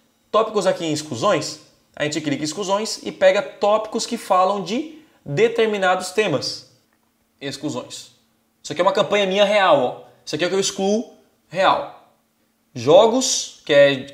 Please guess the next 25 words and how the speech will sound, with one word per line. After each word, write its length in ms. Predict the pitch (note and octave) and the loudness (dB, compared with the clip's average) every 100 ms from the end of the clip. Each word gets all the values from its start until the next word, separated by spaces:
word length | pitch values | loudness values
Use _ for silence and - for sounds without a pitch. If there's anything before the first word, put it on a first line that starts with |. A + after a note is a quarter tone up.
| - | 0
jogos 300 | C#3 D3+ C3 | 2 2 0
de, 60 | |
de 180 | A#2+ C3+ | -6 -2
online, 520 | D#3 F3+ E3 G3 A#3+ - | 0 2 0 0 -4 -8
brinquedos, 1000 | C#3+ F#3+ G3+ F3 G3 D4 D4+ - - _ _ _ _ _ _ _ _ _ | -2 -2 0 0 0 0 -2 -6 -12 _ _ _ _ _ _ _ _ _
quadrinhos 320 | - F#3+ F3 | 4 4 4
de 40 | F3+ | 0
animação, 640 | F#3 G3+ - G3+ A3+ C4 - _ - | 0 0 0 -2 -2 -6 -16 _ -6
humor. 520 | G#3 G3 F3+ G#3 G#3 | -2 4 4 4 2
Eu 80 | G3 | -2
não 100 | G3+ | -2
gosto 240 | F#3 F3 | -2 -2
de 80 | D#3+ | -2
humor. 180 | D3+ D3+ | -4 2
Eu, 320 | G3+ D#3+ - | 4 4 0
particularmente, 800 | E3 E3+ F3 D3+ E3 D3+ - - _ | -2 -2 -4 -4 -4 -6 -10 -18 _
não 160 | D3+ F3 | -6 2
gosto. 220 | C#3+ - | 2 2
O 20 | |
cara 140 | G3 F#3+ | 0 -2
tá 60 | |
assistindo 360 | G3 F3+ G3+ G3+ | -2 -4 -6 -6
um, 680 | F#3+ F3 D#3+ D#3 D#3 D3 C3+ | -4 -4 -4 -6 -4 -4 -6
um 40 | |
stand-up, 880 | C#3 E3+ C#3+ D3 D#3+ C#3 - C3 A#2+ | -4 -2 0 2 2 2 -2 -6 -6